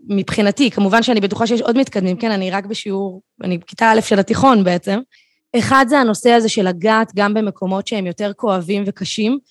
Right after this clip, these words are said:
שזה נגיד משהו שאני מאוד הייתי נמנעת ממנו, כי בגלל שאני בן אדם אופטימי ומקליל, אז כאילו הכל הקללתי יתר על המידה. ולפעמים, וואלה, צריך שנייה להיות בתוך ה-,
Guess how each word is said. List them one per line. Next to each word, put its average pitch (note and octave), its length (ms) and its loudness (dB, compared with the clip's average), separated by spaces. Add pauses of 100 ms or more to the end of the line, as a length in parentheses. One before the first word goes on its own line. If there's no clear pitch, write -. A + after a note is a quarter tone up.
(140)
שזה G#3+ 220 -6
נגיד A3+ 200 -2
משהו G#3+ 200 -4
שאני G#3 440 -4 (420)
מאוד A3+ 280 -2
הייתי B3 200 0
נמנעת G3+ 380 -2
ממנו, F#3 380 -4
כי G3 340 -8 (280)
בגלל B3+ 180 2
שאני E4+ 160 0
בן C4+ 100 0
אדם B3 200 -2
אופטימי A#3+ 400 -6
ומקליל, E4+ 560 -2
אז C#4 120 -6
כאילו C4 260 -4
הכל C#4+ 220 0
הקללתי B3 380 -2
יתר A3+ 280 -6
על F#3+ 80 -8
המידה. F3+ 300 -6 (640)
ולפעמים, C4 560 0
וואלה, E4+ 280 0 (220)
צריך C4 300 -6
שנייה C#4 240 0
להיות C4 260 0
בתוך A#3 300 -4
ה-, A3 340 -2